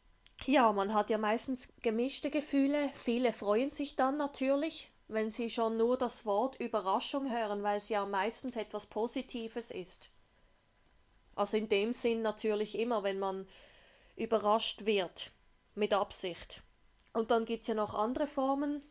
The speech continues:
von einer Überraschung. Sagen wir, eure Mitbewohner kommen nach Hause, eure Familienmitglieder aber nicht alleine, sondern sie bringen noch eine Überraschungsperson mit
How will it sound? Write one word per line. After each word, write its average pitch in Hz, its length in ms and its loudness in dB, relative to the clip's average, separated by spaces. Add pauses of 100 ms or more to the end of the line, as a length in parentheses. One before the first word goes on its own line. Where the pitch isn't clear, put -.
(300)
von 240 160 -2
einer 233 320 2
Überraschung. 240 760 2 (340)
Sagen 247 460 4
wir, 262 380 2 (400)
eure 226 280 4
Mitbewohner 262 720 4
kommen 214 360 0
nach 196 200 -2
Hause, 247 380 2 (540)
eure 233 280 4
Familienmitglieder 254 1120 0 (100)
aber 220 300 4
nicht 220 320 -4
alleine, 214 560 2 (160)
sondern 240 480 2
sie 247 140 -2
bringen 226 360 2
noch 214 300 -2
eine 214 320 0
Überraschungsperson 208 1120 0
mit 175 380 -8